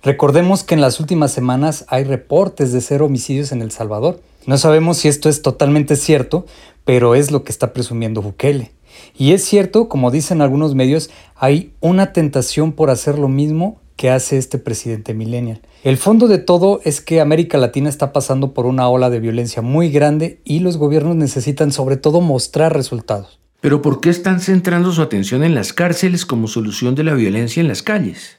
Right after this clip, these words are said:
Speaker 1: Pues porque no hemos trascendido la idea de que al delincuente se le debe castigar, que pague por lo que hizo en lugar de que se rehabilite. Y es un problema hasta cultural, diría yo, Mauricio.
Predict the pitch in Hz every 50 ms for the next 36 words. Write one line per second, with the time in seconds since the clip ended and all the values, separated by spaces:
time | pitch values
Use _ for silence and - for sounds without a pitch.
0 | _ _ - 151 143 - - 151 147 139 - 151 147 151 160 170 185 190 185 -
1 | - 180 151 - 147 139 135 143 156 170 165 156 135 127 123 135 135 143 151 143
2 | - 135 120 117 120 117 117 117 117 - 135 127 123 - 143 - - 123 117 113
3 | 117 113 117 110 - 117 - - 135 123 143 139 - _ _ _ _ _ _ _
4 | - - 117 - - 147 151 151 165 170 170 151 131 120 120 117 - 127 123 143
5 | 170 156 - 196 190 208 196 - - _ _ - - 127 120 120 117 120 131 131
6 | 131 139 127 - 127 - - 123 113 113 113 113 110 113 117 131 135 135 - 117
7 | 104 - _ - - - - _ _ 139 135 147 170 - - 196 180 - 151 139
8 | 135 143 160 175 175 175 165 151 131 - - 131 110 - - 117 113 - 127 139
9 | 156 147 135 127 131 135 135 123 131 147 147 135 120 113 113 113 107 - -